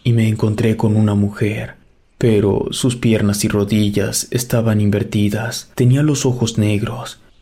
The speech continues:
y en su rostro tenía un espantoso pico con el que graznaba de forma terrible. Lo peor era que tenía a mi Ellie entre sus brazos. Mi pequeña estaba inerte,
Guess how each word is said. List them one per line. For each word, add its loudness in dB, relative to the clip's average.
y 2
en 0
su -2
rostro -2
tenía 2
un 2
espantoso 0
pico -2
con 2
el 2
que 0
graznaba 0
de -2
forma -2
terrible. -2
Lo 2
peor 0
era 2
que -2
tenía 2
a 2
mi 2
Ellie 2
entre 0
sus -4
brazos. -4
Mi 2
pequeña 0
estaba 0
inerte, -2